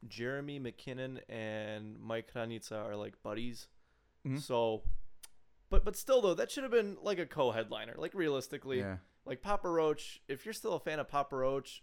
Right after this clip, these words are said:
Speaker 1: in going into twenty eighteen, I'm just gonna say, man, like, get the fuck out of early two thousands,
Speaker 2: Get out of
Speaker 1: yo.
Speaker 2: the way. <laughs>
Speaker 1: Put those JNCOs down.
Speaker 2: Yeah.
Speaker 1: <laughs>
Speaker 2: You're right.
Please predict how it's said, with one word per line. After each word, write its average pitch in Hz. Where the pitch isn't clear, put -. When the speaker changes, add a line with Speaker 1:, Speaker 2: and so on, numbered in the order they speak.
Speaker 1:
in 120
going 135
into 120
twenty 120
eighteen, 123
I'm 170
just 165
gonna 135
say, 135
man, 135
like, 113
get -
the 170
fuck -
out 147
of 135
early 139
two 143
thousands, 123
Speaker 2:
Get 101
out 104
of 101
Speaker 1:
yo. -
Speaker 2:
the 104
way. 101
<laughs> -
Speaker 1:
Put 160
those 190
JNCOs 190
down. 165
Speaker 2:
Yeah. 113
Speaker 1:
<laughs> -
Speaker 2:
You're 110
right. 101